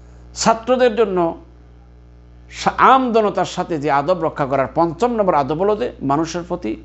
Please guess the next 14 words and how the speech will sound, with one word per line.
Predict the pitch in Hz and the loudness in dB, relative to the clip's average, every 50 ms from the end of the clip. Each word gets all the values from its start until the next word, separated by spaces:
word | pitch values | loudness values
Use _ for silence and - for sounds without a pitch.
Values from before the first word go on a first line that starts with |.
| - | -8
নম্র | - 127 127 139 139 139 135 131 123 123 120 | -6 -4 -2 -2 0 -2 0 0 2 2 2
হওয়া, | 110 113 120 113 101 - - - - - - - - - - - - - - - - - - - - - - - - - - - - - - - - - - - - | 2 2 2 0 0 -4 -10 -20 -20 -20 -20 -20 -20 -20 -20 -20 -20 -20 -20 -20 -20 -20 -20 -20 -20 -20 -20 -20 -20 -20 -20 -20 -20 -20 -20 -18 -20 -20 -6 0 4
কখনোই | - - - 190 247 254 254 262 269 269 254 - - - | 4 4 6 6 4 4 4 4 2 0 -4 -6 -4 -2
কারোর | 147 151 165 170 | 0 0 0 0
সাথে | - 190 190 190 208 196 | -2 -4 -6 -2 -2 0
রূঢ় | 170 131 147 156 165 175 208 214 | 0 2 2 2 4 4 4 4
ব্যবহার | 180 175 151 143 139 135 131 120 | 4 2 2 2 2 0 0 0
না | 117 110 104 | -2 -4 -4
করা। | - - 101 107 - - - - - - - - - - - - - - - - - - - - - - - - - - - - - - - - | -6 -8 -12 -12 -12 -20 -20 -20 -20 -20 -20 -20 -20 -20 -20 -20 -20 -20 -20 -20 -20 -20 -20 -20 -20 -20 -20 -20 -20 -20 -20 -20 -20 -20 -6 0
কারণ | - 135 151 170 175 180 - - - - - - - - - - - - - - - | 2 4 6 6 4 2 0 -4 -12 -20 -20 -20 -20 -20 -20 -20 -20 -20 -6 0 2
আপনি | - - - 170 208 202 | 2 2 2 2 0 0
শিখতেছেন, | - - - 202 - - - - 196 185 180 214 233 - - - | 0 0 -2 -4 -4 -4 -8 -4 -4 0 2 2 0 0 0 0
আপনি | 156 147 151 165 190 190 165 | 0 0 0 2 2 2 2
জাতির | 131 151 151 156 151 - 160 156 139 127 | 4 4 2 2 2 2 0 0 0 -2